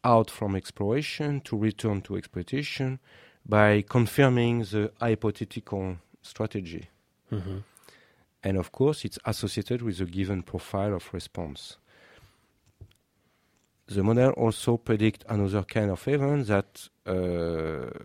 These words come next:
Speaker 1: the hypothetical strategy need to be rejected. Or, uh,
Speaker 2: Mm-hmm.
Speaker 1: so the algorithm, there are some specific algorithmic events, and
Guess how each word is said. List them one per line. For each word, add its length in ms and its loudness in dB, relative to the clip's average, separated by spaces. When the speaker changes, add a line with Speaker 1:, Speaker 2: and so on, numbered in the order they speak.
Speaker 1:
the 220 -6
hypothetical 640 -2
strategy 580 -4
need 220 -2
to 100 -12
be 140 -4
rejected. 680 -6
Or, 160 -16
uh, 40 -6
Speaker 2:
Mm-hmm. 320 -2
Speaker 1:
so 280 4
the 260 -4
algorithm, 600 2
there 180 0
are 120 2
some 240 -4
specific 760 -6
algorithmic 720 0
events, 580 -4
and 400 4